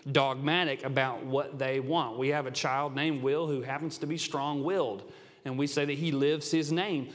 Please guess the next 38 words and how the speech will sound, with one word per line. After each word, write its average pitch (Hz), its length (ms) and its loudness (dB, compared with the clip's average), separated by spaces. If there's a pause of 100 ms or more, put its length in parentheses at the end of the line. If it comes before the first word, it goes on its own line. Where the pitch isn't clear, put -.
(120)
because 143 240 2
he 185 120 2
is 139 120 2
dogmatic 143 800 0
about 131 280 2
when 139 120 0
he 135 140 0
makes 139 300 2
up 202 120 2
his 185 160 0
mind, 143 400 0
that 175 340 2
is 165 400 2
what 135 540 -2
we 139 400 -2 (180)
want. 202 260 -2 (220)
Well, 180 120 2
it's 190 180 0
not 285 220 4
enough 262 380 0
just 185 240 0
to 185 80 2
know 196 520 4
what 175 320 2
is 123 180 -2
pure. 120 540 -4
It's 196 140 -2
not 302 180 2
enough 269 280 2
just - 180 -2
to 202 80 2
have 180 220 2
the 170 60 2
information 190 720 0
floating 185 360 2
around 160 300 0
your 139 160 -2
head. 202 440 0